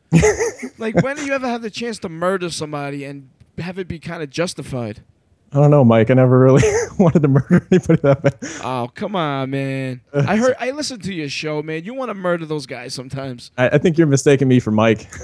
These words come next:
Speaker 1: <laughs> Mike's, Mike's the angry one that wants to murder people who's always carrying a gun around.
Speaker 2: Your, um, how the laws over there with the guns?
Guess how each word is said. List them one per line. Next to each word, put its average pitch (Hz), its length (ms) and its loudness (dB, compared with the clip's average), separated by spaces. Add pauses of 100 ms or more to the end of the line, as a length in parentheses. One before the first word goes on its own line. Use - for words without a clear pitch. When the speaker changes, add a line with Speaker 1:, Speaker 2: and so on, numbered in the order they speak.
(180)
Speaker 1:
<laughs> - 460 0 (2000)
Mike's, 131 220 -4
Mike's 131 300 0
the 123 120 2
angry 120 320 6
one 120 160 6
that 117 80 4
wants 117 220 2
to 117 60 -2
murder 113 240 4
people 110 260 2
who's 107 120 4
always 107 180 6
carrying 110 260 2
a 104 40 2
gun 110 180 4
around. 104 360 2 (880)
Speaker 2:
Your, 190 300 -2
um, 190 280 -6
how 180 200 -8
the 208 120 -6
laws 190 360 -4
over 143 160 -4
there 135 160 -2
with 123 100 -6
the 135 80 -10
guns? 131 360 -8